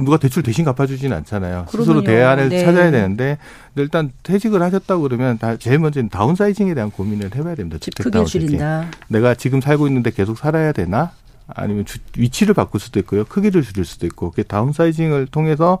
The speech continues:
Speaker 1: 잉여자금 생긴 거로 이제 담보대출을 상환하는 것들을 심각하게 한번 고려를 해보시고 그렇게 해서 대출 범위를 줄여놔야 전체적으로 삶을 살아갈 수 있으니까 그런 것들 고민들을 하는 게 되게 필요합니다.
Speaker 2: 그래도,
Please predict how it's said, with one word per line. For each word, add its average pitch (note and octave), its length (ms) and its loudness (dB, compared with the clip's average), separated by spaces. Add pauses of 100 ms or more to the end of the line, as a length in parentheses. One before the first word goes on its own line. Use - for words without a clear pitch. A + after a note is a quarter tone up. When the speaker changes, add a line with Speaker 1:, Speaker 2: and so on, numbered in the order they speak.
(280)
Speaker 1:
잉여자금 D#3 480 2
생긴 E3+ 320 -2
거로 B2+ 220 -2
이제 G#2 160 -4
담보대출을 A#2 600 -4
상환하는 A2+ 440 -2
것들을 F#2+ 440 -4 (480)
심각하게 D3 440 0
한번 G2 180 2
고려를 A2+ 400 0
해보시고 A#2+ 680 0
그렇게 D3 400 0
해서 C#3+ 140 -2
대출 C3 340 -4
범위를 A#2 340 0
줄여놔야 A#2 640 2 (540)
전체적으로 G#2 760 0 (180)
삶을 C3+ 260 0
살아갈 C3+ 320 2
수 - 140 -6
있으니까 F#2+ 340 -6
그런 C3+ 240 2
것들 C#3 300 0
고민들을 G2 500 -2
하는 B2 140 0
게 A#2 80 -2
되게 F#2 160 -4
필요합니다. A#2+ 440 -6
Speaker 2:
그래도, A#3 680 0